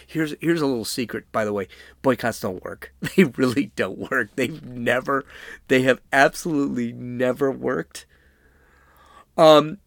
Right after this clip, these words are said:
so what did Goya do? And this Yukane, um, I got a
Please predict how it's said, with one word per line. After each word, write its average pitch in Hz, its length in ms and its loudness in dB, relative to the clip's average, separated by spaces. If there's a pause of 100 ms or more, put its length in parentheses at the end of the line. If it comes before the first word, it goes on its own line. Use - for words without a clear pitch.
(160)
so 170 340 2
what 160 320 0
did 196 200 -4
Goya 214 380 0
do? 208 420 -2 (100)
And 156 200 0
this 143 220 -2
Yukane, 160 720 -4 (480)
um, 131 640 -2 (220)
I 151 100 -8
got 139 300 -4
a 123 100 -4